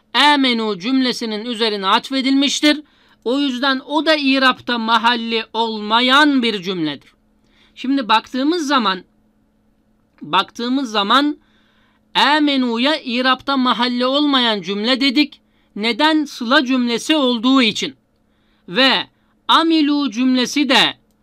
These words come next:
vav harfiyle amenuya atfedildiği için kendisi de irapta mahalli olmayan cümle oldu sayın hocalar.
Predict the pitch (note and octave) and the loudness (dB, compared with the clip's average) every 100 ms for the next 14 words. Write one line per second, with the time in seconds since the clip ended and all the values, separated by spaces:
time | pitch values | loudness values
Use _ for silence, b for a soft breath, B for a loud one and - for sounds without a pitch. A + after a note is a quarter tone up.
0 | _ _ _ _ D#3+ G3+ D4+ D4+ C4 A#3+ | _ _ _ _ -6 0 2 2 2 2
1 | F#3 C#4+ C#4+ B3+ A3 F3+ A3+ C#4 D4+ C#4 | 0 -2 0 0 0 -2 0 2 2 0
2 | B3 B3 A#3+ G3+ G#3+ - A#3 G#3 G#3+ G#3 | -2 -2 0 2 0 -2 -6 -6 -8 -4
3 | A3+ F#3+ - C#4+ D4+ D#4 b b - B3 | -2 -2 0 2 2 -2 b b -6 -2
4 | B3 A#3+ A#3+ D4 B3+ A3 C#4 B3 B3+ A#3+ | -2 -2 -2 -2 -2 -4 -6 -4 -2 -2
5 | A#3 - G#3 G3+ A3 A3+ A#3 A3 A#3 B3+ | -4 -6 -6 -2 0 0 -2 -6 -4 0
6 | C#4+ C4+ A#3 G#3+ G3 F#3 D#3 F3+ A3+ A3 | 0 0 0 0 -2 -6 -10 -8 -6 -4
7 | B3 D4+ E4 E4 _ _ _ _ F#3+ G#3 | 2 4 4 0 _ _ _ _ 2 4
8 | G3 E3+ A#3 D4+ D#4+ _ _ - - A3+ | 2 0 2 2 0 _ _ -8 0 2
9 | D4 C4 A#3 A3 F#3 D3 | 4 4 2 0 0 -2